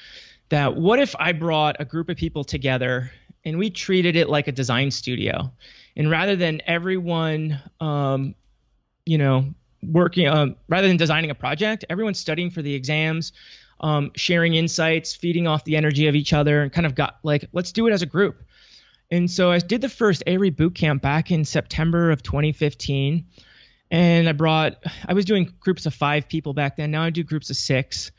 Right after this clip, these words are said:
But I brought, brought a small group of people together, and right away, I, I knew, like, this works. This is a formula. Like, this,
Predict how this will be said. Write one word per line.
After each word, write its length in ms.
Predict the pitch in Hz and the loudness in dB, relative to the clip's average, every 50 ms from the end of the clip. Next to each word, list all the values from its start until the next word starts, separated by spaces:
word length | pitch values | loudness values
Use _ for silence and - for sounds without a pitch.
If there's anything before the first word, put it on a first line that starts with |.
| - - - _ _ _ _ | -20 -20 -20 _ _ _ _
But 100 | - - | -2 -2
I 60 | 165 | -2
brought, 440 | 175 165 _ _ 196 185 185 - - | -2 -2 _ _ 2 2 2 2 0
brought 160 | 175 185 180 | 0 2 2
a 40 | 170 | 2
small 300 | - - 196 202 214 226 | 0 0 0 2 2 2
group 180 | 196 202 233 214 | 0 -2 -2 -2
of 80 | 202 | -2
people 240 | - - 180 175 165 | 0 -2 0 0 -2
together, 440 | 147 - 160 143 143 143 143 143 143 | -2 -2 0 0 2 2 2 2 0
and 200 | - - 160 175 | 0 0 2 2
right 160 | 202 202 214 | 2 4 4
away, 500 | 208 175 156 143 139 127 117 123 127 123 _ - - - | 4 4 4 4 4 2 2 0 -2 -8 _ -20 -12 -8
I, 260 | 165 151 156 156 147 - - _ _ _ - | -6 -4 -4 -6 -8 -10 -18 _ _ _ -4
I 140 | 156 151 | -2 -2
knew, 360 | 151 151 151 147 151 143 127 127 - | 0 0 0 0 0 0 -2 -4 -2
like, 300 | 147 135 127 127 - _ _ _ _ _ _ | 0 0 0 -2 -4 _ _ _ _ _ _
this 220 | - 156 143 - | 0 0 0 0
works. 640 | - 127 123 139 143 131 - - - - - - - - | -4 0 2 4 4 2 0 -2 -6 -6 -6 -8 -8 -4
This 200 | - 147 143 143 | -2 -2 0 0
is 140 | 151 147 156 | -2 0 0
a 60 | 143 | -2
formula. 520 | - - - 139 143 156 151 143 135 110 | -2 -2 -2 0 2 4 4 4 2 2
Like, 400 | 104 113 117 117 120 120 - - - - - _ | 2 2 0 0 -2 -4 -10 -18 -16 -16 -14 _
this, 300 | 139 151 143 - - - | 0 0 0 0 -4 -8